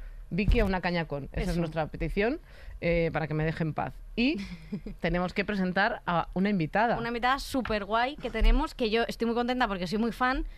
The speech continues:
Speaker 2: que no ha habido ni una sola persona que haya venido que haya sido fan. Solo
Speaker 1: Totalmente.
Speaker 2: ha sido esta. Y esto lo sabes tú porque soy una falsa.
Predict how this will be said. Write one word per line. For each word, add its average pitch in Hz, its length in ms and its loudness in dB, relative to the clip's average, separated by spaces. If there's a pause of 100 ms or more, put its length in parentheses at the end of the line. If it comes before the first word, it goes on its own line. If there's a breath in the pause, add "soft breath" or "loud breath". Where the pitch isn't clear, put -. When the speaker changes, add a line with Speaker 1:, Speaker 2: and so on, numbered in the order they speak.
(240 soft breath)
Speaker 2:
que 254 200 4
no 262 140 6
ha 285 40 6
habido 294 260 6
ni 240 100 2
una 254 120 4
sola 262 220 0
persona 202 300 -6
que 175 60 -4
haya 208 100 -2
venido 233 260 -2
que 233 60 -6
haya 196 100 -4
sido 175 160 -8
fan. 156 220 -10 (200)
Solo 226 180 2
Speaker 1:
Totalmente. 170 360 2
Speaker 2:
ha 156 60 0
sido 202 100 -2
esta. - 180 -4
Y 247 120 2
esto 254 160 0
lo 277 120 2
sabes 262 300 2
tú 302 220 -4
porque 220 180 -2
soy 196 120 -2
una 180 100 0
falsa. - 340 -4